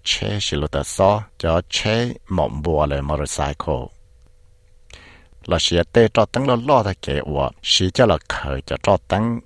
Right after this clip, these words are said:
đại bé chỉ cho phía cho một chiếc trái cái tàu là tê so này cho là chỉ. Professor mà thì là kia tiệt, ít cho cái phổ sĩ đại cho cho tăng lithium ion batteries này,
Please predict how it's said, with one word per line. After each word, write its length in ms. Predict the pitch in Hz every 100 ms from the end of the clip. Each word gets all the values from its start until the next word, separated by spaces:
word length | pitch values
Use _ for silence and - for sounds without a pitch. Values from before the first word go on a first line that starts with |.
| - 80
đại 200 | 82 82 - _
bé 280 | 92 101 107
chỉ 240 | 101 - 78 -
cho 140 | 69 -
phía 300 | - 104 95
cho 140 | 80 92
một 160 | 69
chiếc 220 | - 95 98
trái 240 | - 69 67
cái 140 | - - -
tàu 120 | 69
là 100 | 64
tê 120 | -
so 240 | - - 90
này 120 | 71
cho 140 | -
là 80 | 73 62
chỉ. 320 | - - - - - - - _ _ _ _ _ _ _ _ - - _ _ _ - - - - - - - - - - -
Professor 380 | 113 117 143 120
mà 320 | 104 87 82
thì 100 | -
là 100 | 117 98
kia 180 | 87 82 -
tiệt, 300 | 71 64 - _ - -
ít 100 | 156
cho 140 | 117
cái 140 | - 78
phổ 200 | - 73 53
sĩ 260 | - 110 104 87 - - -
đại 260 | 90 90 -
cho 220 | 80 67 -
cho 140 | 104 -
tăng 240 | 92 101 104
lithium 480 | 85 92 87 104 92
ion 320 | 73 80 82
batteries 680 | 80 80 - 87 95 82 82
này, 300 | 71 69